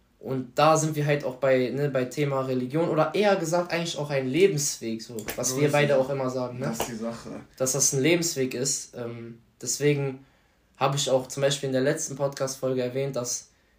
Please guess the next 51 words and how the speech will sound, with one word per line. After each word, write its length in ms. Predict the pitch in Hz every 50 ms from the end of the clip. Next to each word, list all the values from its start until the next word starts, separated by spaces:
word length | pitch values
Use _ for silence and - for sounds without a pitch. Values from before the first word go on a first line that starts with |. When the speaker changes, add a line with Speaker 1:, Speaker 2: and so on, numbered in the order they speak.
| _ _ _ _ _ _
Speaker 1:
jede 340 | - 151 185 196 170 170 156
Religion 480 | 147 135 135 131 131 135 135 131 131
irgendwas 360 | 127 131 135 135 123 120 123
Schönes 380 | - - 147 147 151 139 135 -
hat. 200 | 139 143 143 -
Speaker 2:
Mhm. 340 | 139 139 139 139 139 147 156 - - _ _ _
Speaker 1:
Man 120 | 127 123
muss 180 | 139 151 147 160
es 160 | 143 - -
nur 140 | 156 160 156
so 140 | 143 151 147
umsetzen, 760 | - 160 170 156 151 151 147 - - - 139 143 147 147 143 -
wie 80 | 139
Speaker 2:
Mhm. 60 | 135 135
Speaker 1:
man 140 | 135 135
das 160 | 135 135 135 -
auch 180 | 135 139 135
für 180 | - - 147 131
richtig 380 | 143 185 - - - 139 -
hält. 260 | - 123 117 117 117 -
Das 100 | 135 135
Speaker 2:
Mhm. 40 | 131
Speaker 1:
heißt, 240 | 139 139 127 135 - - _ _ _ _ _ _ _ _ _ _ _ _ _ _
was 180 | 139 139 139
deine 240 | - 147 139 139 139
Seele 560 | 131 127 156 170 185 185 165 151 139 135 127
dir 180 | 120 - 139 139
sagt, 360 | 127 131 135 127 123 120 -
so, 180 | - - 120 123
du 80 | 127
musst 200 | 131 143 151 127
Speaker 2:
Mhm. 40 | -
Speaker 1:
dem 160 | 151 147 143
befolgen, 340 | 143 135 - - 160 156 151
was 140 | 147 139 -
deine 180 | 147 139 139 131
Seele 280 | 127 151 175 175 170 151
dir 120 | 135 131
sagt. 200 | 131 131 131 -
Aber 140 | - 127 143
das 160 | 139 131 139
Speaker 2:
Mhm. 60 | 147
Speaker 1:
Problem 320 | - 139 147 180 185 175 185
ist, 260 | 196 202 202 - 147
wie 60 | 165
du 80 | 160 165
das 180 | 156 156 -
gerade 240 | - 175 185 185 180
beschrieben 420 | 170 156 143 - - 190 175 170
hast, 240 | 156 151 160 156 -
Speaker 2:
Ja. 260 | 143 143 147 147 143